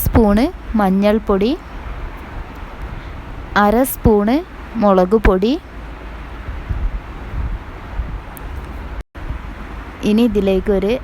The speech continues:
അര സ്പൂണ് നല്ല ജീരകം പൊടിച്ചെടുത്തിട്ടുള്ളത്, അതുപോലെ തന്നെ ഒരു മുക്കാൽ സ്പൂണ് കുരുമുളക് പൊടി. ഇനി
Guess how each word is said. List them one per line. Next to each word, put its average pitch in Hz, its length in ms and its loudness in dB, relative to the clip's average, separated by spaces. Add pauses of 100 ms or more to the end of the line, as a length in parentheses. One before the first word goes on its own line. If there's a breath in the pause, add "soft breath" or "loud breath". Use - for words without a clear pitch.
(200)
അര 185 80 2 (180)
സ്പൂണ് 196 400 0 (260)
നല്ല 185 240 4 (100)
ജീരകം 202 480 2
പൊടിച്ചെടുത്തിട്ടുള്ളത്, 180 920 0 (760)
അതുപോലെ 185 340 4 (100)
തന്നെ 196 260 2 (240)
ഒരു 196 200 2
മുക്കാൽ 196 380 2 (140)
സ്പൂണ് 196 340 2 (180)
കുരുമുളക് 180 640 2
പൊടി. 185 240 4 (2750)
ഇനി 208 140 4